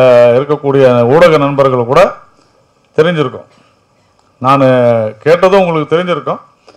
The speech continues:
நேரலையிலே வந்திருக்குது. பாரதியார் வந்து துலுக்கர்கள்னு சொல்லியிருக்கிறார். அந்த காலத்துல அவங்களுக்கு அதுதான் பேரு. ஆனால் அதன் பிறகு அவர்கள் வந்து இஸ்லாமியர்கள் என்ற அந்த பெயர்ல இருக்கிறாங்க. நாம் அது துருக்கியர்கள் என்பதுதான் அது துலுக்கர்கள் ஆச்சு. இந்த மாதிரி பல, பல்வேறு விஷயங்கள் வருது.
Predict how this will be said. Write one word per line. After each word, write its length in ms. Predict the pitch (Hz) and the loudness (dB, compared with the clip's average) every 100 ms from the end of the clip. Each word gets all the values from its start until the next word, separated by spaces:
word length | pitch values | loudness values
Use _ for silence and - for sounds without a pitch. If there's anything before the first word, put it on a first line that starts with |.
| _ _ _ _ - | _ _ _ _ -4
நேரலையிலே 540 | 185 226 220 214 226 | 0 2 4 4 4
வந்திருக்குது. 580 | 202 180 170 151 131 196 - _ _ _ _ _ _ _ _ _ _ _ _ _ _ _ - | 4 2 -2 -4 -6 -8 -12 _ _ _ _ _ _ _ _ _ _ _ _ _ _ _ -2
பாரதியார் 580 | 196 262 254 240 226 208 | 2 4 4 4 4 4
வந்து 640 | 196 202 226 202 165 156 _ - | 2 2 2 4 2 -4 _ -2
துலுக்கர்கள்னு 640 | 254 262 220 185 202 233 - | 0 2 0 2 0 0 -2
சொல்லியிருக்கிறார். 480 | 240 240 165 120 - _ _ | -4 -4 -4 -6 -8 _ _
அந்த 180 | 139 170 | -6 -2
காலத்துல 360 | 190 240 240 262 | 0 0 0 0
அவங்களுக்கு 400 | 226 208 196 180 | 0 0 0 0
அதுதான் 360 | 185 220 208 | 0 -2 -2
பேரு. 280 | 190 202 147 | -2 -2 -2
ஆனால் 300 | 165 214 214 | -2 0 0
அதன் 320 | 175 202 196 | 2 0 -2
பிறகு 460 | 196 254 247 262 285 | 0 2 2 0 -2
அவர்கள் 400 | 202 220 220 214 | -2 0 0 0
வந்து 420 | 196 190 247 262 _ | -2 -4 -6 -8 _
இஸ்லாமியர்கள் 840 | 175 - 208 196 175 156 151 143 - | -14 -4 0 0 0 0 0 -2 -6
என்ற 320 | 151 156 147 | -10 -2 -2
அந்த 200 | 135 147 | -2 -4
பெயர்ல 440 | 135 147 143 127 113 | -2 -2 -2 -4 -6
இருக்கிறாங்க. 440 | 107 87 101 190 | -12 -16 -18 -14
நாம் 220 | 160 190 | -10 -6
அது 180 | 180 160 | -6 -6
துருக்கியர்கள் 680 | 139 220 240 - 202 185 180 | -6 -4 -4 -2 -2 -2 -2
என்பதுதான் 480 | 165 151 143 165 190 | -4 -4 -2 -2 -2
அது 140 | 156 | -6
துலுக்கர்கள் 640 | 143 170 185 180 160 135 | -8 -8 -6 -6 -6 -2
ஆச்சு. 260 | 123 101 - | -2 -4 -6
இந்த 120 | 180 | -6
மாதிரி 120 | 202 | -4
பல, 180 | 185 208 | -2 -2
பல்வேறு 400 | 214 220 240 233 | 0 0 2 2
விஷயங்கள் 380 | 220 233 226 | 0 -6 -8
வருது. 80 | 170 | -10